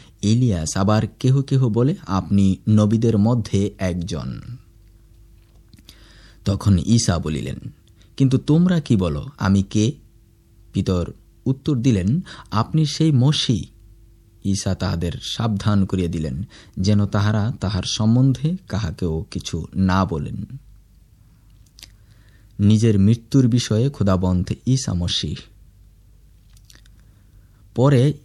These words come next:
ঈসা তাহার সাহাবীদের এই কথা বলিয়া শিক্ষা দিতে লাগিলেন যে, মনুষ্যপুত্রকে অনেক দুঃখ ভোগ করিতে হইবে। বৃদ্ধ নেতারা, প্রধান ইমামেরা এবং আলেমেরা তাহাকে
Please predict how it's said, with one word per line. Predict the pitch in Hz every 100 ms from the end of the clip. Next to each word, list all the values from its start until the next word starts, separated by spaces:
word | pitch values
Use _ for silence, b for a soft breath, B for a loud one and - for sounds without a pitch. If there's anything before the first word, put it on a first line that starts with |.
| -
ঈসা | 135 143 139 131
তাহার | 127 123 107 101 -
সাহাবীদের | 135 139 123 113 104 113 -
এই | 120 143
কথা | 131 127
বলিয়া | 107 101 98
শিক্ষা | 98 151 143 -
দিতে | 101 95 87
লাগিলেন | 87 87 85 85 87
যে, | 87 95 - B B B B
মনুষ্যপুত্রকে | 92 123 147 - 147 143 139 135 135 127
অনেক | 107 131 127 107
দুঃখ | 101 135 - 117
ভোগ | 98 - 95 -
করিতে | 90 85 85
হইবে। | - 92 82 76 123 - - - b b b b 92
বৃদ্ধ | 95 113 107 117
নেতারা, | 101 95 104 107 143 - - - - - - - _ _ _
প্রধান | 107 104 104 98 92
ইমামেরা | 104 104 107 117 123 143 151 - -
এবং | 98 98 92 92 B B B
আলেমেরা | 98 98 113 113 87 73
তাহাকে | - 101 98 90